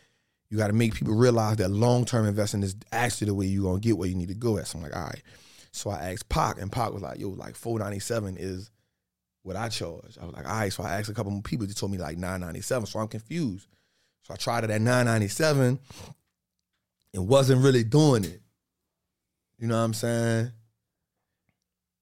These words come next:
I started charging four ninety-seven, and it had got act-, it got act-, action. Pandemic hit,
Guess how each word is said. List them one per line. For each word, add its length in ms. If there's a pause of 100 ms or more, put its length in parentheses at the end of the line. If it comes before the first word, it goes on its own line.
(960)
I 60
started 360
charging 380
four 320
ninety-seven, 800 (520)
and 100
it 80
had 260
got 240
act-, 380
it 60
got 260
act-, 320 (160)
action. 500 (1080)
Pandemic 580
hit, 320